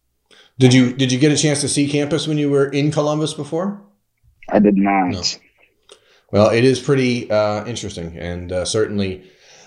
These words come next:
Speaker 1: Kojo Antwi, a name to watch for Ohio State fans. I, I, again, I wanted folks to get to know you a little bit because I think that,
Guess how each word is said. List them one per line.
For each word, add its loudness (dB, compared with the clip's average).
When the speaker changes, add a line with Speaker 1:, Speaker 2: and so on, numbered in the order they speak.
Speaker 1:
Kojo 6
Antwi, 0
a 0
name -2
to -4
watch 2
for -2
Ohio -2
State -2
fans. -2
I, 4
I, 2
again, -2
I 0
wanted 2
folks -2
to 0
get -2
to -4
know -2
you -2
a 0
little 0
bit -2
because -2
I 2
think -2
that, -2